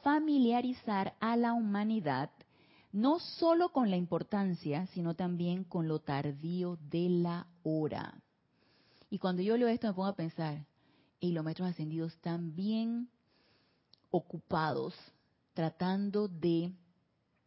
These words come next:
impregnarnos con su radiación, de entusiasmarnos, de recibir cooperación nuestra,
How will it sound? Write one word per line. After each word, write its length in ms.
impregnarnos 1300
con 180
su 160
radiación, 920
de 200
entusiasmarnos, 1600
de 180
recibir 680
cooperación 1080
nuestra, 840